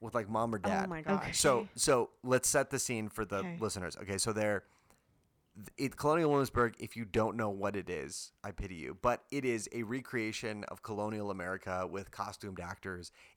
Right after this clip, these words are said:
Speaker 1: in
Speaker 3: It is so cool.
Speaker 1: in the original locations
Speaker 3: Yes.
Speaker 1: that many historical events took place. So they use the actual courtroom from colonial Williamsburg times,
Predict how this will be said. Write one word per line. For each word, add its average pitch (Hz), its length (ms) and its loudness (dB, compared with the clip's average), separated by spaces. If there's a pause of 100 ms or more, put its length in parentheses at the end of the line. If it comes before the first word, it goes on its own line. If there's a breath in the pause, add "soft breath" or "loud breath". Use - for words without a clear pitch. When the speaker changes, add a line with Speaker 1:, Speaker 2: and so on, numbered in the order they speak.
(100)
Speaker 1:
in 208 420 2
Speaker 3:
It 214 60 0
is 196 180 2
so 165 280 -2
cool. - 340 -10
Speaker 1:
in 220 180 4
the 202 160 4
original 156 400 4
locations 123 720 0
Speaker 3:
Yes. 165 500 -2 (200)
Speaker 1:
that 117 320 4
many 127 400 0
historical 104 440 -2
events 95 280 -2
took - 160 -10
place. - 220 -6 (200 loud breath)
So 156 140 0
they 147 80 4
use 156 340 2
the 151 220 -4
actual 135 400 2
courtroom 101 640 0 (320)
from 135 320 4
colonial 117 500 0
Williamsburg 98 540 -4
times, 87 260 -6